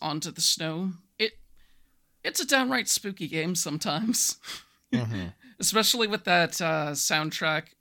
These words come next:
Speaker 1: uh, involving a lot of, uh, I don't know the name of that specific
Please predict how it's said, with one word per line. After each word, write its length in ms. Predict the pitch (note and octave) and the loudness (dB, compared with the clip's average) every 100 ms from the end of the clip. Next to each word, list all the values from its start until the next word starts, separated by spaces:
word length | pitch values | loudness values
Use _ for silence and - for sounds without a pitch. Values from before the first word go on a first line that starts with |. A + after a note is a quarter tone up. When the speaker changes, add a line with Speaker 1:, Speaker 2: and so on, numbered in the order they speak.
| - | -12
Speaker 1:
uh, 60 | F#3 _ - | -12 _ -8
involving 480 | F#3 E3 F3 G3 E3+ | -6 -2 -2 0 0
a 20 | |
lot 220 | D#3+ D#3 D#3+ | 2 2 2
of, 240 | D#3 D3+ | -2 -2
uh, 460 | D#3 C#3+ D3 C#3+ D#3+ - _ _ _ _ _ _ _ _ _ | -2 -2 -4 -6 -10 -12 _ _ _ _ _ _ _ _ _
I 100 | - | -6
don't 160 | C4 - | -6 -2
know 200 | G#3+ A3+ | 0 0
the 100 | A3+ | 0
name 320 | G3 F#3 F#3+ | 0 0 -2
of 80 | E3 | -2
that 200 | F3+ F3 | 0 0
specific 520 | - - F#3+ G3 G3 | -2 -2 -2 -2 -4